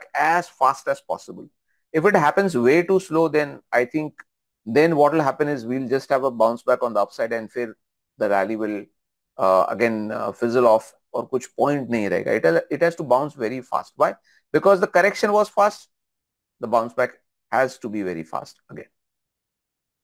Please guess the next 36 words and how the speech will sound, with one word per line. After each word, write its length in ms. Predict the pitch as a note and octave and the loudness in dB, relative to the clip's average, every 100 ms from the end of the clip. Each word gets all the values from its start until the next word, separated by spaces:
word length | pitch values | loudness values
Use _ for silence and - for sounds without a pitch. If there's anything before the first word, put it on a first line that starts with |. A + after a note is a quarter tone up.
| _ _ _ _ _ _ _ _ _ _ _ - | _ _ _ _ _ _ _ _ _ _ _ 0
Consumption 460 | E3 F#3 G#3 G3 G3 | 2 4 4 2 2
pack, 360 | F#3 F3+ - - | 2 0 -2 -4
again, 500 | B2+ C#3+ D#3 E3 F3+ _ _ C3 | 0 2 0 -2 -8 _ _ -6
you 160 | C3 | -4
can 220 | C#3+ D#3+ | -2 -2
say 160 | D#3 E3+ | 0 2
that 240 | D#3+ D#3+ - | 2 0 2
after 420 | B2+ - - D3+ | 2 2 -2 -2
many 360 | B2 A#2+ D#3 D#3+ | 0 -2 -2 -2
months 520 | A#2+ A2 F2+ - _ _ - | -4 -4 -8 -20 _ _ -10
in 160 | G#2+ | -4
the 60 | G#2+ | 0
monthly 360 | G#2 G#2 C3 | 0 0 -2
time 180 | B2 G#2 | -2 -2
frame 200 | F#2+ G2 | -4 -10
chart, 240 | F#2+ G2+ F#2+ | -4 -2 -2
you 80 | |
can 180 | F#2+ G2 | -6 -8
see 180 | F2 F#2+ | -8 -14
this 220 | F2 - - A#2 | -14 -16 -4 2
first 340 | A#2 A#2 - - | 4 2 -2 -4
red 200 | F2+ - | -4 -4
candle 220 | F2+ F#2+ - | -6 -6 0
also। 480 | A2+ - - F3 - _ _ _ _ _ _ - | 2 2 -2 -10 -10 _ _ _ _ _ _ -14
This 120 | A2+ | -4
candle 340 | - B2 C#3+ C#3+ | 0 2 2 2
is 160 | G2 | 0
not 260 | G#2+ A2+ - | 0 -2 0
complete, 360 | G2 F#2 C#3 - | -2 -2 -6 -2
तो 60 | |
हमको 380 | A2+ A2 _ C#3+ | -2 -4 _ -6
इसको 160 | C3 D3+ | -4 -4
कंसीडर 600 | - C#3 E3 A3 G3 F3 | -2 -2 -2 0 2 2
नहीं 280 | C3+ D3 E3 | -2 -4 -2
करना 340 | C#3 A2+ G#2 | -2 0 -4
चाहिए। 320 | - F#2+ D#3+ | -6 -10 -10